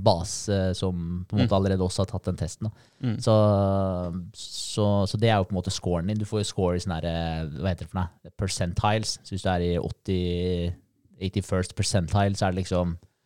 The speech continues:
Speaker 1: hva er det da? Da er du nummer åttién,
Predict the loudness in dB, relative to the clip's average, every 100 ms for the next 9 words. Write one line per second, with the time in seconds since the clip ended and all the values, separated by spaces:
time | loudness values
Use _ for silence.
0 | _ _ _ _ -2 2 4 4 2 2
1 | 2 2 2 0 -2 _ _ _ _ _
2 | _ _ -8 0 2 2 2 0 -2 2
3 | 2 4 2